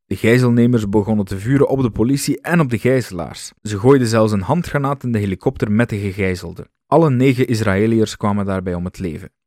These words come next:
En vijf van de acht terroristen werden ook gedood bij de actie. Die actie was slecht voorbereid, maar ook slecht uitgevoerd. Het politieteam bestond uit gewone agenten en niet uit een speciale eenheid.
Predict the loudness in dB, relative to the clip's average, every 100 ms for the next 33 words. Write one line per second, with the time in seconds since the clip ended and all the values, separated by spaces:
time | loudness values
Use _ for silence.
0 | _ -10 -2 2 2 0 -4 -2 -4 -2
1 | -2 0 -2 -4 -4 -4 -2 -2 -2 -2
2 | -4 -6 -6 -6 -8 -10 -8 -6 -10 -14
3 | -16 -18 _ -8 -2 0 0 -2 -4 -6
4 | -8 _ -8 -4 0 0 0 -2 -2 -2
5 | -8 -10 -16 -20 -4 0 2 2 0 -2
6 | -2 0 0 -2 -6 -10 -14 -16 _ _
7 | _ -6 -2 0 2 0 2 2 0 -2
8 | 0 2 0 0 -2 0 0 0 -2 -2
9 | -4 -2 0 0 -2 -2 -2 -2 -4 -6
10 | -4 -2 -2 -2 -2 -2 -8 -18